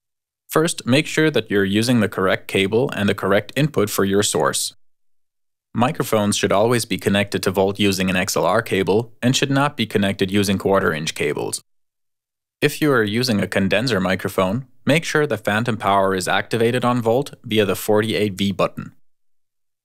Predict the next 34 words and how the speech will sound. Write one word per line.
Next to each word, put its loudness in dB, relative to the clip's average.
Line 0
level 0
signals 0
such -2
as 0
keyboards -2
and 0
instruments -2
like 2
guitars 0
and -2
basses -2
should -4
be 0
connected -2
to 0
the 2
quarter-inch 0
input 0
using 0
T 0
R 4
S 0
or 2
T 0
S 0
cables. -4
When 2
connecting -2
an 2
electric 0
guitar 2
or 0
bass, -2